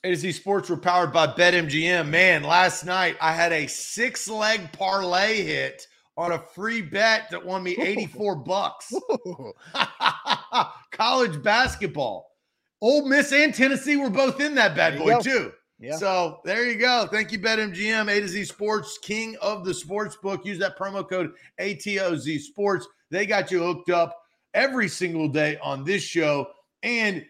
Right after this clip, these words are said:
Speaker 1: here's something. It's Wednesday, so it's Light the Lamp Wednesday. Place a twenty-five dollar wager on any N H L player to score a goal tonight and get two dollars in free bets for every goal scored in that game, up to sixteen dollars.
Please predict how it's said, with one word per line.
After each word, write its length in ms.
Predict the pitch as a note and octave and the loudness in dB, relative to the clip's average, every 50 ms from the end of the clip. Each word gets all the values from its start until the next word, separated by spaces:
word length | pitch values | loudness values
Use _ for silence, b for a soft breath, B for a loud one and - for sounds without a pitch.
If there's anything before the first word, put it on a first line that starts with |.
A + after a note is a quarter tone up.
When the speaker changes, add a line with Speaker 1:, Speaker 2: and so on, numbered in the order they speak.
| _ _ | _ _
Speaker 1:
here's 340 | _ A3+ C#4+ D4+ C4 E3 - | _ 0 0 2 0 -2 0
something. 440 | - G3+ F#3+ D#3 - G3 G3 F#3 - - | 2 2 2 2 0 -4 -4 -4 -4 -4
It's 200 | F3 E3 D#3 - | -4 -4 -4 -4
Wednesday, 640 | E3 E3+ A3 B3+ C4 B3 G3 D#3+ D#3+ F#3 F3 F3 E3+ | -4 0 2 2 2 2 2 2 2 2 4 2 2
so 200 | - - F3 D#3+ | 0 0 0 -2
it's 160 | D#3 D#3 - | -2 -2 -4
Light 340 | D#3+ D3+ F3 G3+ G#3+ F3+ - | -4 0 2 2 2 2 0
the 100 | F3+ D#3 | -4 -4
Lamp 360 | D3+ D#3+ F3 F#3+ G3 E3 B2+ | -2 -2 -2 -2 -4 -4 -6
Wednesday. 680 | D3 D#3+ D#3 D3+ C3 B2+ C3+ D3 E3 D#3 D3 C#3+ C3 - - _ _ _ | -8 -6 -6 -6 -6 -6 -4 -4 -2 0 0 0 -2 -4 -10 _ _ _
Place 420 | - - G#3+ A3 A#3 A3+ - - - | -4 0 0 0 0 -2 -4 -8 -8
a 140 | - F3 E3 | -4 -2 -2
twenty-five 440 | D#3+ - G3 A3 A#3 G#3 A3 G#3+ G3 | -2 -4 -8 -8 -2 2 2 2 4
dollar 280 | G3+ G3 G3 F#3+ F3+ E3+ | 4 4 4 4 2 2
wager 340 | E3+ E3+ F3 D#3 C#3 D#3 | 2 2 0 0 0 -2
on 140 | D3 D3 D3 _ - | -2 -4 -6 _ -8
any 260 | G3+ G#3 G#3 G3+ G3+ - | -6 -6 -6 -6 -6 -8
N 120 | F#3 F#3+ | -6 -4
H 220 | F#3+ F#3+ D#3 - F3+ | -4 -4 -4 -2 -2
L 100 | E3+ D3+ | -2 -2
player 460 | - - F3 E3+ E3+ E3+ D#3+ - - _ _ _ | -2 -2 -2 -2 0 -2 -4 -6 -10 _ _ _
to 160 | - F3 D#3 | -8 -8 -8
score 440 | - - - - - G3 G3+ A3 G#3+ | -6 -8 -10 -4 0 0 2 2 2
a 60 | F#3+ | 2
goal 260 | D#3+ C#3+ F3+ F#3 F#3+ | 2 4 2 2 2
tonight 420 | D#3+ - E3+ D#3 D#3 E3 E3+ F3 E3+ D#3 | 0 -4 -4 -2 0 0 0 -2 -2 -6
and 140 | D3+ D3 | -6 -4
get 180 | C3+ D#3 D#3+ D#3+ _ _ _ _ _ _ | -2 -4 -4 -4 _ _ _ _ _ _
two 260 | - - - A3+ C4 C4+ | -12 -4 0 2 2 4
dollars 520 | C#4 A#3+ A3+ A3+ A3+ A3+ A3 G#3 D#3 D3 | 6 6 6 6 4 4 0 -2 -4 -6
in 160 | - E3 D3 | -6 -8 -8
free 240 | D3+ - G3+ G#3 G3+ | -6 -4 -4 -4 -2
bets 300 | D3+ E3+ E3+ F3+ E3+ - | 0 2 2 2 0 -2
for 200 | - D#3 D#3 - | -10 -10 -6 -4
every 220 | F3 F#3+ F3+ F#3+ | -4 -2 -2 -2
goal 180 | E3+ D#3+ E3 D3+ | -2 0 -2 -2
scored 300 | - - - F3+ E3+ D#3+ | -2 -2 0 0 0 2
in 60 | D3 | 0
that 180 | C#3+ C3 B2 G#2 | -2 -2 -2 -2
game, 200 | E3 E3+ E3+ E3 - | -2 -2 -2 -4 -4
up 140 | D#3 C3+ - | -6 -6 -6
to 80 | C3+ B2 | -10 -14
sixteen 460 | - - E3 - - - D#3 C#3+ C3 | -8 -8 -8 -8 -8 -10 -10 -6 0
dollars. 440 | C#3+ D3+ D3+ D3+ D3+ D3+ D3 C#3 | 2 4 4 4 4 0 -4 -6